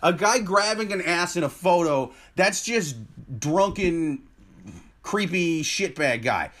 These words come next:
Now, yeah, it's, it's, it's more than something. What, what I'm saying is, is there's, there's, there's scales with this kind of thing. You know what I mean? Like, everybody likes to kinda either put 'em in one of two camps, right? They're, they're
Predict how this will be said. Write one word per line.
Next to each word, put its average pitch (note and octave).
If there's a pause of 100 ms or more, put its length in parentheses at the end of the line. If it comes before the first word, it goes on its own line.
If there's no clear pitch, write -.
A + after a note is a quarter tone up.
(160)
Now, F#3
yeah, G3
it's, F3+
it's, G#3
it's F#3+
more A3+
than F3
something. D3+
What, F3
what G3+
I'm G3+
saying F3+
is, G3
is F3
there's, G#3+
there's, G3
there's F#3
scales G3+
with B2+
this B2+
kind A2
of E2+
thing. D2+
You C3
know F3+
what F3
I F3
mean? F#3+
Like, D#3+
everybody F#3+
likes E3+
to D#3+
kinda D#3 (420)
either F3
put F#3+
'em E3+
in D#3
one E3
of C#3
two D3+
camps, D3
right? A#2
They're, B2+
they're B2+